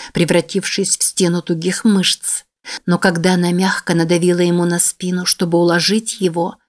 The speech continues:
он подчинился. За стенами шалаша сверкали молнии и грохотал гром. Солдат опустился на колени шумным вздохом,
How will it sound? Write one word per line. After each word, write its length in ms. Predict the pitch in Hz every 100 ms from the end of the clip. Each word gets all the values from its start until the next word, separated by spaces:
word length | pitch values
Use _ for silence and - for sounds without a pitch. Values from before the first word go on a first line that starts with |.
| _ _ -
он 160 | 170
подчинился. 1000 | 190 190 - 220 214 208 175 - - - - _ _ -
За 220 | 147 185
стенами 520 | - - 190 190 185
шалаша 560 | 175 - 180 175 - 180
сверкали 600 | - 185 180 185 175 170
молнии 680 | 160 160 170 165 175 180 190 -
и 80 |
грохотал 580 | 170 165 151 160 170 170
гром. 460 | 180 175 156 160 - _ _ _ -
Солдат 460 | - 160 160 165
опустился 580 | 135 - - 175 160 160
на 120 | 170
колени 460 | 160 160 165 170 165
шумным 500 | 160 - 170 170 160
вздохом, 720 | 160 160 170 170 - 165 160